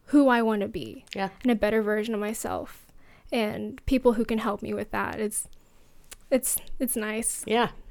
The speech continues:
Speaker 2: That is inspiring, and I hope that people, um, hear your words and take your advice and just make that first step. And you never know, you might find a best friend out of the whole
Speaker 1: Oh,
Speaker 2: deal.
Speaker 1: yeah. <laughs>
Speaker 2: That's cool.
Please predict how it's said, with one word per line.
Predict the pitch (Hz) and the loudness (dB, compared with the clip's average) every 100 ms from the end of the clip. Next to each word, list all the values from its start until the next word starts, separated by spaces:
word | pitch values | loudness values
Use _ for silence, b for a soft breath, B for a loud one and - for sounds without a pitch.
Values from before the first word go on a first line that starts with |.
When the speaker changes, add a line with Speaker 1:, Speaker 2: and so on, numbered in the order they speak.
| b b b | b b b
Speaker 2:
That | 277 294 | 4 4
is | 339 285 | 2 0
inspiring, | 208 - 156 156 160 | -4 0 2 4 4
and | 170 185 | 2 2
I | |
hope | 196 220 - | 2 2 2
that | 175 - | -2 -2
people, | - 190 185 175 170 | -8 -4 2 2 2
um, | - - | -2 -4
hear | 165 180 | 0 0
your | 175 170 | 0 -2
words | 165 190 180 | -2 -2 -2
and | 165 - b b b | -8 -8 b b b
take | - 196 | -2 0
your | 196 | 2
advice | 170 175 202 185 175 | 2 4 2 0 -6
and | 170 | -6
just | 170 - | -6 -4
make | 175 165 | -4 -2
that | 143 | -4
first | - 165 156 | -4 -6 -6
step. | - - 180 139 - | -6 0 2 2 -2
And | - 160 | -8 -6
you | 156 | -2
never | 165 151 151 | 0 0 0
know, | 180 185 | 2 2
you | 170 | 0
might | 175 160 - | -2 -4 -2
find | 156 151 | -2 -2
a | |
best | 156 165 - - | -4 -6 -6 -4
friend | 170 170 165 | -4 -6 -10
out | - | -14
of | 180 | -16
the | 170 | -14
whole | 175 165 - | -12 -10 -8
Speaker 1:
Oh, | |
Speaker 2:
deal. | 277 294 330 | -8 -4 2
Speaker 1:
yeah. | 339 359 359 415 | 10 10 10 4
<laughs> | - | 2
Speaker 2:
That's | 277 277 - | 2 2 2
cool. | 233 175 | 4 4